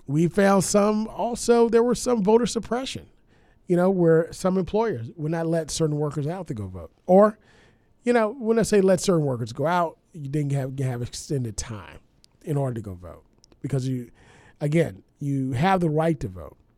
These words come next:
So forty-five days before the election, you have the opportunity to vote when it's best for you. So first day of in-person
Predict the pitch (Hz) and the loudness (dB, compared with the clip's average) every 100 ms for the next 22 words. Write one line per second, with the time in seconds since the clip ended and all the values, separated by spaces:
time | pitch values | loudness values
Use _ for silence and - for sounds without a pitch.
0 | _ _ _ _ _ _ _ _ _ - | _ _ _ _ _ _ _ _ _ -20
1 | - - 285 226 - - 311 330 226 175 | -6 4 6 6 4 -4 2 4 4 2
2 | 151 143 110 107 - - 143 - 226 214 | 0 -4 -6 -8 -12 -6 -4 2 4 4
3 | 135 95 85 - - - _ _ _ _ | 2 -4 -14 -18 -20 -20 _ _ _ _
4 | _ - 151 220 214 180 170 151 - 160 | _ -6 2 6 6 4 0 -2 -2 0
5 | 143 127 131 127 - 139 127 117 - 104 | 0 -2 -2 -2 -4 -4 -4 -4 -10 -12
6 | - 87 87 - _ _ _ _ _ _ | -12 -16 -20 -20 _ _ _ _ _ _
7 | - - 254 208 - - - 294 339 233 | -20 -2 4 4 2 -12 0 2 2 4
8 | 254 226 180 - 233 240 - 233 226 220 | 6 6 2 0 0 0 0 2 2 0